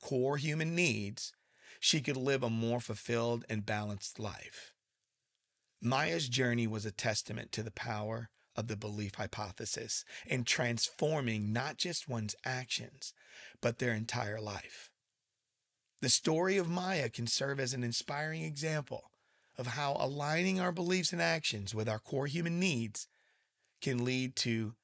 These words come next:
a more fulfilling life. Now, I'm not sure about you, but for me,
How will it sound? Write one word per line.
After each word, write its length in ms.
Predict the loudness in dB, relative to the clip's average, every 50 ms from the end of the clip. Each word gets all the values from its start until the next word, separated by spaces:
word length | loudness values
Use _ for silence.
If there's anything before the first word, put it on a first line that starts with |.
| _ _ _
a 60 | -2
more 440 | -2 0 0 -2 -2 -2 -4 -6 -10 -14 _ _ _ _ _ -6
fulfilling 460 | -6 -6 -4 -4 -6 -6 -6 -6 -8
life. 480 | -8 -10 -10 -12 -14 -16 -18 -20 -20 -20 _ _ _ _ _ _ _ _ _ _ _ _ _ _ -20 -20 -20 -20 _ 0
Now, 160 | 0 2 2
I'm 140 | 2 2 2
not 160 | 2 2 4
sure 320 | 6 6 6 6 6 4 4
about 320 | 4 4 2 0 0 -4
you, 200 | -6 -8 -8 -10 -16 -20 _ _ _ _ _ _ _ _ _ _ _ _ _ _ _ _ _ _ _ _ _ -8 -6 -2
but 160 | -2 -2 -2
for 180 | -2 -2 -2 0
me, 400 | 0 2 2 2 2 2 0